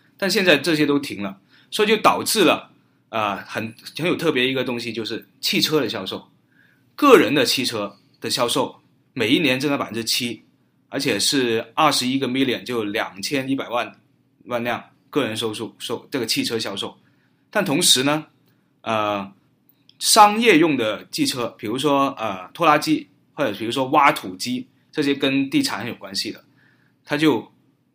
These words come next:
去年二五，一五年跌了百分之十，然后尤其是挖土机，我刚才说挖土机的，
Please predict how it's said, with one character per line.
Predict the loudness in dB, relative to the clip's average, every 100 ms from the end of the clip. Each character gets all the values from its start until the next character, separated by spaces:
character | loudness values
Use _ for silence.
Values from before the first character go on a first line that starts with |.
| _
去 | -2 2
年 | 4 4
二 | 2 2
五， |
一 | 0
五 | 0
年 | -4
跌 | -4
了 | -4
百 | -4
分 |
之 | -4
十， | 2 2 2 -6 -10 _ _
然 | 2
后 | 4
尤 | 6
其 | 4
是 | 6
挖 | 6
土 | 6 0
机， | 0
我 |
刚 | -2
才 |
说 | 0
挖 | 0
土 | 0 -6
机 | -6
的， | -6 -8